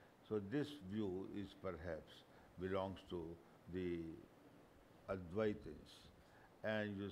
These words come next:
see, uh, uh, uh, I don't want to comment much upon it, but these are important views,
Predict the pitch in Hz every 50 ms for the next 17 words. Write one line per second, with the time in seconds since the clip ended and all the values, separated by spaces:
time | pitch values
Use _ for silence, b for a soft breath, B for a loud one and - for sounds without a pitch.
0 | - - 117 120 127 135 143 139 - - 104 110 110 107 104 101 98 95 92 92
1 | 90 80 90 92 92 92 90 90 90 87 87 85 80 - - B B B B B
2 | B B B - - - 85 87 85 82 82 82 85 80 - - - - - -
3 | 90 95 98 98 95 117 131 135 123 127 127 120 120 110 - 117 104 - - 107
4 | 104 104 110 113 110 107 - 104 98 110 117 117 - - 98 78 90 90 85 82
5 | 78 80 82 92 104 117 117 - - - - - B B B B B B B B
6 | B - - - 95 98 101 101 98 85 - 82 78 62 95 98 110 127 127 113
7 | 113 117 110 104 98 90 - - 110 117 117 107 - 135 135 135 131 - 110 95
8 | 92 - - - 82 87 85 73 - -